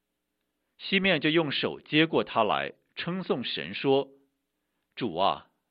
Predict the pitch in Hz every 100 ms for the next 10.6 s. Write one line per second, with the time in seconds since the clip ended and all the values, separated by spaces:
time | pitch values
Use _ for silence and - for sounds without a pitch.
0 | _ _ - 156 170 190 202 - 165 107
1 | 175 139 98 - 87 151 123 - _ -
2 | - 208 165 151 117 - 120 101 98 -
3 | 147 170 101 85 - - 98 - - -
4 | _ _ _ _ _ _ _ - 147 147
5 | 123 92 151 156 87 73 147 151 160 -
6 | _ 110 110 208 214 - 180 131 156 110
7 | 85 - 156 95 - 165 175 - _ _
8 | _ _ - 147 143 120 85 120 131 220
9 | 156 101 131 160 104 - 98 113 85 73
10 | 156 - 117 78 73